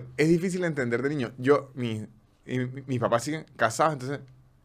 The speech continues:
Speaker 2: como que nunca vi-,
Speaker 1: Sí, es
Speaker 2: viví
Speaker 1: verdad,
Speaker 2: eso.
Speaker 1: ha-, hablamos desde afuera, no lo vivimos.
Speaker 2: Pero de niño debe ser muy raro. Yo me acuerdo una vez que un primo, marico, que es primo, primo mío,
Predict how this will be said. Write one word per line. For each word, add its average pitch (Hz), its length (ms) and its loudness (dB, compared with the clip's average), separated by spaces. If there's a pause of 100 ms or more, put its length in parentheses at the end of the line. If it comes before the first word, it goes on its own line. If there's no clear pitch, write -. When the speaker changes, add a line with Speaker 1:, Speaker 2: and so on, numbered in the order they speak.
Speaker 2:
como 117 180 -2
que 110 120 -2
nunca 120 260 0
vi-, 139 320 2
Speaker 1:
Sí, 247 120 -2
es 202 60 4
Speaker 2:
viví 123 180 4
Speaker 1:
verdad, 156 160 8
Speaker 2:
eso. 196 180 -2
Speaker 1:
ha-, 147 300 -10
hablamos 170 320 -2
desde 156 200 -6
afuera, 127 360 -2
no 127 160 -8
lo 143 140 -8
vivimos. 110 180 -10
Speaker 2:
Pero 147 220 10
de 139 100 8
niño 143 200 2
debe 160 80 0
ser 165 140 -2
muy 160 100 0
raro. 156 200 2
Yo 143 120 2
me 160 80 -2
acuerdo 175 260 0
una 170 160 0
vez 175 120 0
que 143 120 -8
un 120 120 -6
primo, 147 300 -4
marico, 110 320 -2
que 95 80 -6
es 101 80 -12
primo, 147 480 0
primo 151 320 2
mío, 160 220 0